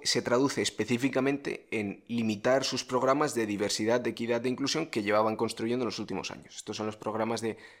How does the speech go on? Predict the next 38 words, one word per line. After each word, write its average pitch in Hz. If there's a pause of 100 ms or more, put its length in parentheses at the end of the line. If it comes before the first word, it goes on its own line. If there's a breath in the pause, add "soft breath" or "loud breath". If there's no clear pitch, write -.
(100)
D 117
E 110
I, 117
D 113
E 110
I, 170 (680 loud breath)
que 113
incluyen 117
becas 117
a 98
comunidades 107
minoritarias 120
o 101
cuotas 113
de 107
diversidad, 104 (320 loud breath)
ya -
sea -
por -
raza, 120
por 104
género, 123
a -
la 101
hora 113
de 107
contratar 101
a 113
gente. 139
Por 87
ejemplo, 101
en 92
McDonald's, 117
en 104
V 107
S, 113
en 104
Walmart, 110